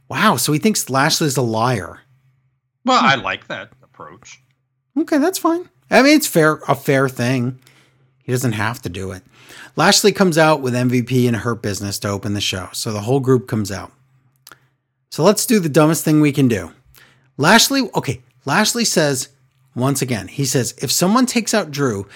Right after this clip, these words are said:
Speaker 1: they will be awarded a Tuttle match."
Speaker 2: Oh, I wish I had a Tuttle. See,
Speaker 1: And
Speaker 2: that's
Speaker 1: I
Speaker 2: how he
Speaker 1: wrote
Speaker 2: gets it. Drew's right.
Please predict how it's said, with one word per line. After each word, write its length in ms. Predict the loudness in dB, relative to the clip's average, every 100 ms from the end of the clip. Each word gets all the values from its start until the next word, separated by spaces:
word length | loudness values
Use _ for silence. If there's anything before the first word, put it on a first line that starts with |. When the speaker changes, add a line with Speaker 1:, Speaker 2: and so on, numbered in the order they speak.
| -16 -4
Speaker 1:
they 120 | 2
will 120 | 2
be 160 | 2 0
awarded 600 | 2 4 4 4 -6 -18 _ _ _ _ _ -4
a 100 | -2
Tuttle 580 | -2 0 4 6 6
match." 680 | 4 0 -4 -10 -6 -6 -8 _ _ _ _ _
Speaker 2:
Oh, 400 | -14 -8 -6 -6 -8 -10 -14
I 40 | -16
wish 220 | -18 -18
I 60 | -18
had 80 |
a 60 | -20
Tuttle. 300 | -20 -20 -20 _ _ _ _ _ _ _
See, 140 | -4 2
Speaker 1:
And 120 | 6
Speaker 2:
that's 200 | 6 6
Speaker 1:
I 40 | 6
Speaker 2:
how 60 |
he 60 | 8
Speaker 1:
wrote 80 | 6
Speaker 2:
gets 160 | 2 -8
it. 100 | -14
Drew's 360 | -8 -4 -4 -2
right. 300 | 0 0